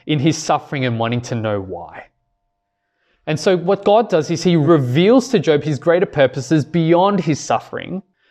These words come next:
and he begins to show Job a world where he's active at the controls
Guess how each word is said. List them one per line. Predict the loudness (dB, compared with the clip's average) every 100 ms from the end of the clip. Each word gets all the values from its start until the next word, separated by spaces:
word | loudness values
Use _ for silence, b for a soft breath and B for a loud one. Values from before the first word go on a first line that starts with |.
| -4
and | 0
he | 2
begins | 2 2 0
to | 0
show | -2 0 2
Job | 2 4 2 4
a |
world | 0 2 0 2
where | 0
he's | 0 -4 -4
active | -6 -4 0 0
at |
the | 0
controls | 0 -2 0 -2 0 -4 -6 -10 -18